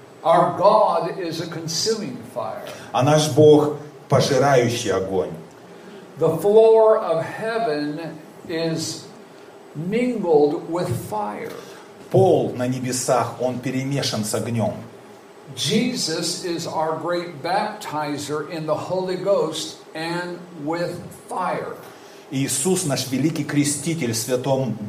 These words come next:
Speaker 2: Духе и в огне.
Speaker 1: Once again, he says, "Every one of you will be seasoned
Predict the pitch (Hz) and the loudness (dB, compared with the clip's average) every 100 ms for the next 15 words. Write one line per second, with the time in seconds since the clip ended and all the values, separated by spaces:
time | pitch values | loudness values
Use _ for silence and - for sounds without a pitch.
0 | - 147 147 131 127 123 120 120 117 - | 0 0 0 -2 -2 -2 -2 -2 -4 -10
1 | - 107 113 117 110 98 85 - - - | -12 -2 -2 0 -2 -2 -6 -14 -18 -14
2 | - 165 180 175 151 220 196 139 - - | -2 2 2 0 -4 -6 -6 -10 -10 -8
3 | 175 156 - 190 190 180 170 156 175 202 | -6 -8 -6 0 0 0 -4 -4 -2 -2
4 | 208 151 151 156 160 156 160 160 160 - | -4 -6 -6 -6 -6 -2 -2 -2 -6 -6
5 | - - 226 220 180 147 143 | -4 -6 -6 -6 -4 -6 -6